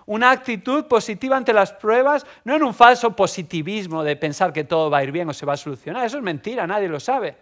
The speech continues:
Sino realmente la perspectiva de Dios, que es algo bueno que está permitiendo en nuestra vida, para nuestro crecimiento y para su gloria. ¿Qué es lo que va a imperar en medio de las pruebas? Tened por sumo gozo, quiere decir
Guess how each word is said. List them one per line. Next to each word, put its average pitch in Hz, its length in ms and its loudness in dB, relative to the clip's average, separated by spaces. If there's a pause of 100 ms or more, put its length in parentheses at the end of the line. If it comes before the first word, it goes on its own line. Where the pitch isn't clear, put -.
(460)
Sino 220 360 4
realmente 254 500 6
la 208 200 8
perspectiva 214 640 4
de 208 120 8
Dios, 233 300 0 (180)
que 208 100 2
es 202 100 2
algo 226 320 6
bueno 247 360 2
que 196 80 -4
está 226 520 2
permitiendo 196 560 -2
en 214 60 -6
nuestra 180 360 -2
vida, 240 360 -4
para 180 160 0
nuestro 170 280 -8
crecimiento 196 840 -8 (260)
y 180 140 -10
para 190 380 2
su 180 260 -8
gloria. 170 580 -4 (500)
¿Qué 294 120 2
es 311 60 2
lo 311 120 10
que 277 120 6
va 285 80 10
a 302 60 6
imperar 277 460 10
en 262 80 4
medio 269 220 4
de 269 60 0
las 254 180 6
pruebas? 269 640 2 (420)
Tened 240 380 6
por 277 180 10
sumo 285 360 4
gozo, 247 440 6
quiere 254 200 4
decir 247 340 -2